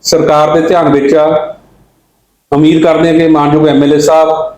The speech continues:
ਤੇ ਮਾਨਯੋਗ ਮੁੱਖ ਮੰਤਰੀ ਸਾਹਿਬ ਤੇ ਸਾਡੇ ਟਰਾਂਸਪੋਰਟ ਮੰਤਰੀ ਸਾਹਿਬ, ਇਹ ਮੰਗ ਹੈ ਜਿਹੜੀ ਇੱਥੇ ਤੋਂ ਪੁਰਾਣੇ ਰੂਟ ਚੱਲਦੇ ਸਨ,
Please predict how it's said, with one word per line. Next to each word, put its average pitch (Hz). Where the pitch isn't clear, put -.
ਤੇ 151
ਮਾਨਯੋਗ 147
ਮੁੱਖ 143
ਮੰਤਰੀ 151
ਸਾਹਿਬ 156
ਤੇ 147
ਸਾਡੇ 147
ਟਰਾਂਸਪੋਰਟ 143
ਮੰਤਰੀ 131
ਸਾਹਿਬ, 127
ਇਹ 196
ਮੰਗ 190
ਹੈ 190
ਜਿਹੜੀ 190
ਇੱਥੇ 160
ਤੋਂ 180
ਪੁਰਾਣੇ 165
ਰੂਟ 151
ਚੱਲਦੇ 147
ਸਨ, 156